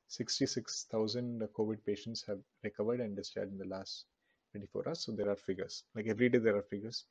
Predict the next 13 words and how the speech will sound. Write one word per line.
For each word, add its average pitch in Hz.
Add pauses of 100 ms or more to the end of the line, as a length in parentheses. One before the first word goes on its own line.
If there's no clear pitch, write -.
(640)
Like, 98 (160)
yesterday 107 (100)
sixty-five 107
thousand 101 (100)
అంటున్నారు. 101 (960)
And 208
deaths - (460)
thousand 101
thirty 98
అంటున్నారు, - (180)
new 104
cases. - (1400)
Fine. 151